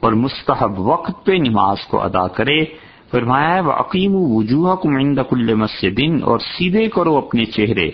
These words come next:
ہر نماز کے وقت۔ وَادْعُوهُ مُخْلِصِينَ لَهُ الدِّينَ، اور پکارو اللہ کو خالصتاً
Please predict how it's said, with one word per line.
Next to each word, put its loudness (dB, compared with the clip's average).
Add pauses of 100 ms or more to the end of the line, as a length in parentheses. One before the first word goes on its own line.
(100)
ہر 2
نماز 0
کے -2
وقت۔ 0 (320)
وَادْعُوهُ 2
مُخْلِصِينَ 0
لَهُ -2
الدِّينَ، -2
اور 0
پکارو 0
اللہ 0 (140)
کو 2 (400)
خالصتاً 0